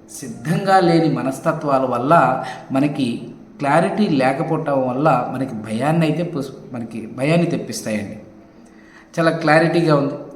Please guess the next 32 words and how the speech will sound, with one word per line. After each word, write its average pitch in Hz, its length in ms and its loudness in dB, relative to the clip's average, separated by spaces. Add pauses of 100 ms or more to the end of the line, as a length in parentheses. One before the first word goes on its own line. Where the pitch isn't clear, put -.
(140)
ఓకేనా? 170 300 -2 (480)
So 226 100 -2
ఎవరైతే 196 560 0
ఈ 165 160 0
క్లారిటీ 156 500 2 (280)
అంటే 147 400 -6
ఈ 151 140 0
వీడియో 160 300 4
చివరి 143 340 -2
వరకు 143 300 -2
ఎవరైతే 135 440 -2 (100)
చూస్తారో 123 460 -4 (200)
ఆ - 20 -14
క్లారిటీ 139 500 -4
మొత్తం 131 420 -6
కూడా 127 500 -2
మీకు 113 160 -10
అర్థమవుతుందండి. 113 800 -4 (240)
ఎక్కడైతే 208 500 0
లాజిక్ 135 500 2
ఉంటుందో 113 540 -4 (240)
అక్కడ 143 200 -4
భయం 120 340 0
అనేది 120 240 -2
ఉండదు. 104 300 -6 (480)
ఎందుకని 151 460 4
అంటే 107 460 -2 (1160)
లాజిక్ 202 580 2
కొన్ని 156 220 4
సింపుల్ 165 540 0
ప్రశ్నలు 131 460 0
ఉంటాయి. 107 300 -2